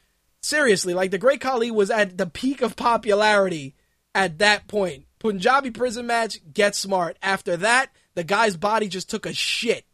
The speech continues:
He, at this, he should just be an enforcer. That's it. He should be Brad Maddox's bodyguard. That's it. Or something. But wrestling? Get the fuck outta here. And then you know what kills me? It's, it's him,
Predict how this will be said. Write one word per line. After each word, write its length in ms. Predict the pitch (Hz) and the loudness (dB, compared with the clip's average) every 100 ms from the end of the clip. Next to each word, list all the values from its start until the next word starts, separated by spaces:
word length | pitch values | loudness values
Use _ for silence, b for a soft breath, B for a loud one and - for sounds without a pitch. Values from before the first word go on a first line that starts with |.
| _ _ _ _ _ _ _ _ _ _ _ _ - | _ _ _ _ _ _ _ _ _ _ _ _ -10
He, 160 | 262 - | -10 0
at 180 | 233 233 | 0 0
this, 220 | 349 - | -6 -6
he 200 | 208 285 | -6 -6
should 160 | 392 285 | -6 -8
just 220 | 285 190 | -8 -6
be 220 | 262 254 | -8 -6
an 100 | 214 | -2
enforcer. 760 | 214 185 - 208 190 - 101 - _ _ _ _ _ _ _ _ _ | -2 -2 0 0 2 -2 -10 -18 _ _ _ _ _ _ _ _ _
That's 360 | 160 208 220 - | -2 0 0 0
it. 200 | 202 139 b b | -2 -2 b b
He 120 | 285 | -4
should 160 | 339 | -4
be 100 | 320 | -4
Brad 400 | 208 156 220 247 | -4 2 2 2
Maddox's 500 | 208 214 214 214 202 | 0 0 0 -2 -6
bodyguard. 760 | 160 190 196 175 156 143 104 _ _ _ _ _ _ _ _ | -2 0 2 0 -6 -10 -12 _ _ _ _ _ _ _ _
That's 440 | 131 196 196 - | 0 2 2 0
it. 160 | 190 175 | -2 0
Or 120 | 190 | -2
something. 800 | 190 - 311 294 214 175 113 107 _ _ _ _ | -2 -2 0 0 -2 -10 -12 -16 _ _ _ _
But 180 | - 233 | -6 -6
wrestling? 760 | - 170 302 - 466 466 440 349 _ | -8 -2 0 0 0 0 -2 -4 _
Get 220 | 415 453 440 | -6 -6 -6
the 100 | - | -12
fuck 340 | - - - 160 | -14 -16 -14 -8
outta 200 | 160 160 | -6 -6
here. 160 | 139 b b - | -6 b b -2
And 140 | 208 | 2
then 140 | 320 | 2
you 80 | 311 | 0
know 100 | 285 | 2
what 180 | 294 220 | 2 2
kills 320 | - 285 262 | -2 -4 -4
me? 340 | 240 277 285 247 b b | -6 -6 -6 -8 b b
It's, 260 | 214 208 - | 0 0 2
it's 220 | 208 202 | 0 0
him, 540 | 247 247 285 294 269 | -2 0 2 2 0